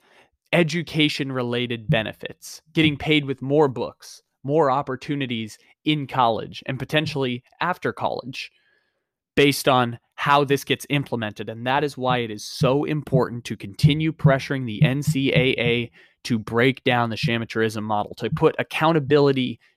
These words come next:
to the words of what the N C A A says and hold them to the legal laws, which is ultimately the role of journalism. But in this case, it means so much because these are lives we can look and see and point to and say,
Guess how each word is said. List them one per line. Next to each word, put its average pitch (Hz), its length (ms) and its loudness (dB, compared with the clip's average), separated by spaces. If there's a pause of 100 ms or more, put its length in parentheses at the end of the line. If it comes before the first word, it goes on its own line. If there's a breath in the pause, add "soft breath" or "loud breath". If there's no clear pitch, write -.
to 175 240 0
the 156 120 2
words 139 460 2
of 120 120 -4
what 127 180 0
the 123 140 -2
N 120 120 -4
C 120 160 -4
A 117 40 -2
A 107 140 -4
says 156 360 2
and 120 100 -8
hold 160 320 -2
them 143 200 -2
to 170 260 0
the 160 100 6
legal 143 460 4
laws, 123 540 2 (720)
which 165 160 2
is 156 180 -2
ultimately 170 500 0
the 135 120 -2
role 139 260 2
of 113 120 -6
journalism. 156 640 -2
But 139 100 0
in 127 140 -4
this 160 180 0
case, 156 320 -2
it - 100 -6
means 143 300 -6
so 143 180 0
much 139 280 -2
because 123 480 0 (340 soft breath)
these 160 300 -2
are 131 180 4
lives 123 500 2
we 139 200 -8
can 113 280 -10
look 135 340 -2 (100)
and 110 180 -8
see 147 340 -2
and 113 220 -8
point 143 280 0
to 117 200 -4
and 110 140 -8
say, 113 380 -2